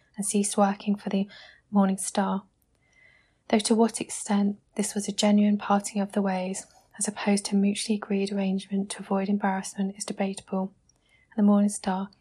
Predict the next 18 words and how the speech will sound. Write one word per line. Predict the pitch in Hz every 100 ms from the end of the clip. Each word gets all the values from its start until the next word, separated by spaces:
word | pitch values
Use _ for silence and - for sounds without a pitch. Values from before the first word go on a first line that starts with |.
| _
continued | - - 202 202
to | -
carry | - 196 190
occasional | - 208 202 208
articles | 196 196 - - 190 -
and | 196
reviews | 196 196 196 190
by | 190
Denny. | 190 196 190 190 - _ _ _ _ _ _ _ _ _ _ _ _ _ - -
The | 208
call | - 226
for | - - 202 208
a, | 196 202 - -
quote, | - 196 196 _ _ _
"people's | - 214 214 208
boycott," | - 202 196 196 190 -
end | 196 196
quote, | - 185